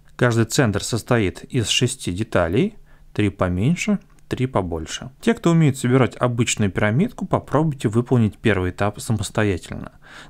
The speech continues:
Для всех остальных я сейчас подробно покажу, как это делается. Для того, чтобы эту пирамидку перемешать, нужно вращать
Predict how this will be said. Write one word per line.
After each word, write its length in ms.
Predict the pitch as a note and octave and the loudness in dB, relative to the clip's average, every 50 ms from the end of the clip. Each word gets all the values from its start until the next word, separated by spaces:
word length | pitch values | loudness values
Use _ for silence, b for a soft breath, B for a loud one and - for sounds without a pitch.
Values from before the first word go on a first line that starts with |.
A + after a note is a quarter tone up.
| B | B
Для 160 | - A2 G#2 F#2+ | -2 0 0 0
всех 240 | - - G#2 F2 | 0 0 -2 -2
остальных 560 | - F#2+ - - - A2 B2+ D#3+ A3 A#3 - - | -2 -6 -4 -2 -2 0 0 0 0 -2 -4 -4
я 100 | - C3+ | -2 -2
сейчас 320 | B2+ - - - D3 A2 - | -2 -2 -4 -4 -4 -4 -4
подробно 500 | - - F#2+ F2 F#2+ G#2+ C3 E3+ E3 C3+ | -4 -4 -4 -2 -2 0 0 2 2 0
покажу, 540 | - - - F#2+ F#2 - G#2+ B2+ D3 D3 E3 - - | 0 -2 -4 -4 -2 0 0 0 0 0 -2 -6 -6
как 240 | - A2 F#2+ - - | -4 -4 -4 -4 -4
это 160 | - - A2 | -4 -4 -2
делается. 640 | G2+ G2 G2+ F2+ D#2+ D#2+ E2 - - - - - B B B B B | -2 0 0 -2 -2 -4 -8 -12 -14 -16 -16 -16 B B B B B
Для 140 | - - A2+ | -10 -4 0
того, 180 | - D#3+ F#3+ | 2 2 2
чтобы 240 | F3 - C#3+ B2+ A#2 | 2 0 0 0 0
эту 120 | A2 - | 0 -2
пирамидку 460 | A2+ - B2+ C3 C3 B2 G#2 - - G2+ | -2 0 2 4 4 2 0 -2 -8 -8
перемешать, 720 | - B2+ - C3 C#3 D#3 D#3 - A3+ B3 A#3+ - - - B B B B | -4 0 2 2 2 2 2 0 0 -2 -4 -4 -10 -18 B B B B
нужно 420 | - C#3+ C#3 C3 C3+ - - G2+ - | -2 0 0 0 0 0 -2 -2 -2
вращать 720 | - G#2 G#2+ - A#2+ A#2 - - A2 F2+ F2+ - - - | -2 -4 -2 -2 -2 -2 0 0 0 0 -2 -4 -8 -12